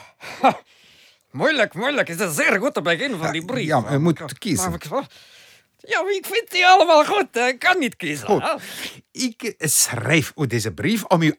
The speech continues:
Speaker 2: A, zeer
Speaker 1: Hm.
Speaker 2: vriendelijk te vragen. Eh, B, met aandrang te verzoeken.
Speaker 1: Nee, nee, nee.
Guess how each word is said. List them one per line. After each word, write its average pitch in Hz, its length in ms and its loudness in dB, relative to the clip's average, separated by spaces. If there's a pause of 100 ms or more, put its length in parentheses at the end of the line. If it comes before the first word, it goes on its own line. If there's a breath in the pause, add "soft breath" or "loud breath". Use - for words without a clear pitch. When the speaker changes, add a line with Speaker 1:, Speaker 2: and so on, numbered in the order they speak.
Speaker 2:
A, 104 140 2 (160)
zeer 123 480 2
Speaker 1:
Hm. - 60 2
Speaker 2:
vriendelijk 110 540 -4
te 131 120 -4
vragen. 214 580 2 (120)
Eh, 135 200 -2
B, 151 320 4
met 107 280 -6
aandrang 117 680 2
te 120 100 -2
verzoeken. 98 760 -4 (840)
Speaker 1:
Nee, 131 260 -2
nee, 190 240 6 (100)
nee. 151 320 0